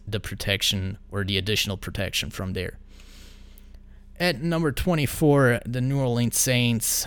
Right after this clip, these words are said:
I was hoping there would be a cornerback left at that position. Unfortunately, the Eagles already took C J Henderson. Um, so the only real other option here is going with wide receiver.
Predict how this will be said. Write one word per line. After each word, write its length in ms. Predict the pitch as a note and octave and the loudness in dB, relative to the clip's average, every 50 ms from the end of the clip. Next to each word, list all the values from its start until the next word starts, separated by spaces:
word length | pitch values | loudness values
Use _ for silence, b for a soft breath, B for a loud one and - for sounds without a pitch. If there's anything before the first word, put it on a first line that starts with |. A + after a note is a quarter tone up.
| - - | -6 -2
I 120 | - C3 C3+ | 0 0 2
was 200 | B2+ A#2+ A2 - | 2 2 2 2
hoping 340 | - B2 A#2 - A2+ A2 G#2+ | 2 2 2 0 0 0 2
there 220 | A2 G#2+ G#2+ G#2 | 2 2 0 0
would 280 | F#2+ A2 A#2 G#2+ G2 - | 0 -2 -2 -4 -2 -2
be 180 | G#2 G#2 G#2 | -2 0 0
a 40 | G#2 | -2
cornerback 560 | - - - A#2 G#2 G2+ F#2 A2 G#2 G2 - | -2 -2 -2 0 0 0 0 0 0 0 0
left 440 | G#2 G#2 G#2+ G#2 G2+ - - - - | 0 2 4 4 2 2 -2 -8 -4
at 220 | - A2+ G2 - - | -2 -2 -2 0 -2
that 180 | F#2+ G2 - | -4 -6 -4
position. 680 | - G#2+ F#2 - - A#2 A2+ - - A#2+ A2 A2 G#2+ - - | -6 -4 -4 -2 -2 0 0 0 0 0 0 0 -2 -4 -6
Unfortunately, 840 | G#2 G2+ - - A#2+ A2+ G#2 - - A2 G#2 G#2+ A2 G#2+ G2+ G#2 G2 | -8 -8 -6 -4 -4 -4 -4 -2 -2 -2 -2 0 0 0 0 0 -2
the 120 | G2 F#2+ | -2 -2
Eagles 460 | F#2+ G2 G2 G2+ G2 G2 F#2+ - - b b b b b b b b b - | -2 -2 -2 -2 -4 -4 -4 -4 -6 b b b b b b b b b -4
already 320 | A2 G#2+ G2+ G2 F#2+ F#2+ F2+ | -2 0 2 4 4 2 2
took 240 | - - A2 F#2+ - | 0 -2 -2 0 0
C 180 | - - G#2+ | 0 0 0
J 140 | F2+ - F2 | -2 -2 -2
Henderson. 600 | - G#2+ G2+ G2 G2 G2 - - G#2 G2+ G2 F#2+ - b b b b b b b b b - | -2 -2 -2 0 0 0 0 0 0 0 -2 -4 -6 b b b b b b b b b -6
Um, 600 | G#2 G#2 G#2 G#2 G2+ G2+ G2+ G2+ G2+ G2 F#2 F2 - | -2 0 0 2 2 2 2 0 0 -2 -4 -4 -4
so 680 | - - - - C#3+ C#3+ D3 D3 C#3+ C#3 C3 - - - - - | 0 0 2 2 2 2 4 4 2 2 0 -2 -6 -10 -14 -14
the 220 | A#2 A#2 C3+ D#3 | -8 -4 -2 -2
only 280 | D#3+ E3+ E3+ D#3 D3 C3 | 0 0 0 0 0 0
real 300 | A#2+ B2 C3 B2 A#2+ A#2+ | 0 0 0 0 2 2
other 280 | A2+ A2+ A2+ A2 A2 A2 | 2 2 2 2 4 4
option 400 | A2 A2 A2 A2 - - A#2 G#2 | 4 4 4 4 2 0 0 0
here 240 | G#2+ A2+ A2 G#2+ F#2+ | 2 2 0 2 0
is 160 | G2 F#2+ - | 0 -2 -2
going 320 | - B2 A#2 A2 G#2+ G2 | -2 0 0 2 0 0
with 140 | G2+ F#2+ G2+ | 0 0 0
wide 200 | G2+ G#2 G2 F#2+ | 2 2 2 2
receiver. 680 | F#2+ F#2 - - - A2 G#2 G#2+ G#2+ G#2 G#2+ G2+ - | 2 0 0 0 2 2 2 2 2 2 2 0 -2